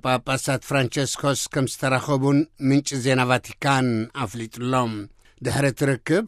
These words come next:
ኣብ ኮሎምቢያ ጳጳስ ኣያ ኩቾን ሊቀ መንበር ረኪበ ጳጳሳት ፔሩን ብፁዕ ኣቡነ ሳልቫዶር ፒኘሮ ጋርሲያ ካልዴሮን ከም ዘመልከትዎ ጳጳሳት ኮሎምቢያ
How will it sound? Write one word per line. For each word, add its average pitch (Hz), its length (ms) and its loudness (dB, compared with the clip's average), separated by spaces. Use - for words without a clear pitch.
ኣብ 135 200 0
ኮሎምቢያ 139 480 4
ጳጳስ 139 560 0
ኣያ 135 220 0
ኩቾን 143 600 2
ሊቀ 135 280 0
መንበር 131 380 2
ረኪበ 135 440 0
ጳጳሳት 135 720 -2
ፔሩን 147 360 4
ብፁዕ 123 260 -4
ኣቡነ 139 280 2
ሳልቫዶር 135 680 2
ፒኘሮ 143 500 4
ጋርሲያ 135 520 0
ካልዴሮን 135 680 4
ከም 135 200 -2
ዘመልከትዎ 135 600 2
ጳጳሳት 135 640 0
ኮሎምቢያ 143 500 4